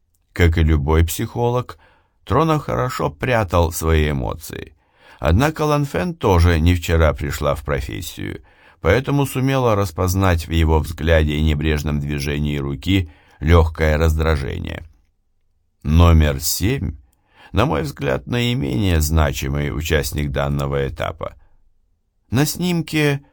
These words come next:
который определенно сделали в студии и обработали фотошопом, была запечатлена девушка лет двадцати пяти, не больше. Она была очень худой,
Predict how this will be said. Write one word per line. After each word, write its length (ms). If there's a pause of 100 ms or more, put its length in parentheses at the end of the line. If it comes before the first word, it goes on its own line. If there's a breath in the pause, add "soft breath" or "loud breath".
(200 soft breath)
который 420
определенно 600
сделали 520
в 80
студии 920
и 60
обработали 720
фотошопом, 840 (560 loud breath)
была 300
запечатлена 800
девушка 500
лет 220
двадцати 540
пяти, 440
не 160
больше. 600 (760 soft breath)
Она 240
была 360
очень 340
худой, 760